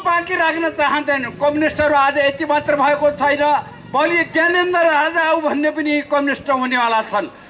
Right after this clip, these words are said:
भोलि सैनिकको पनि यही कम्युनिस्ट भन्नेवाला छन्, सैनिक शासन लाउनुपर्छ देशमा भन्ने पनि यिनै कम्युनिस्टहरू भन्ने छन् तपाईँहरूका माझमा। त्यसैले आज सम्पूर्ण साथीहरूलाई आग्रह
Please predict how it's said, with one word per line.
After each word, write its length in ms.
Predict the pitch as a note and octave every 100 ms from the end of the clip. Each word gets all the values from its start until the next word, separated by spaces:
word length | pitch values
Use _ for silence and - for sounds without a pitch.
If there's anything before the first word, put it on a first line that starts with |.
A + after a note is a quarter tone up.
| -
भोलि 320 | B3 E4 F4 E4
सैनिकको 760 | - F#4 F#4+ F#4+ F#4+ - F#4 F4+
पनि 380 | F4+ F4+ F4+ F4+ E4+ D#4+ D4+
यही 200 | E4+ E4
कम्युनिस्ट 480 | D#4+ D#4 D#4 -
भन्नेवाला 460 | D4+ C#4+ C#4+ C#4+ C4+
छन्, 220 | C4+ A3 - - -
सैनिक 480 | F4 F4+ E4+ E4
शासन 480 | - C#4 C#4+ - D4+
लाउनुपर्छ 520 | C#4+ C#4+ C#4 C#4+ C4 C4+ C4
देशमा 300 | B3+ B3 B3+
भन्ने 280 | C4 B3 B3+
पनि 220 | B3 A#3+ G#3+ - - C#4+
यिनै 280 | E4 F4 E4
कम्युनिस्टहरू 600 | D4 C#4+ C#4 - B3+ A#3
भन्ने 300 | A3 A3 A3
छन् 260 | A3 A3 -
तपाईँहरूका 460 | G3+ G3+ G3+ G3
माझमा। 420 | F#3 F#3 F3 D3+ - - - - -
त्यसैले 560 | C4+ - C#4 C4+ B3 G3+ - - - -
आज 280 | G#3 A#3+ B3+ G3
सम्पूर्ण 640 | - B3+ B3+ C4+ C#4+ C#4 C4 A#3 - - - - - -
साथीहरूलाई 640 | - B3+ C4+ C4+ C#4 C4+ C4
आग्रह 460 | B3 C4 B3 C4+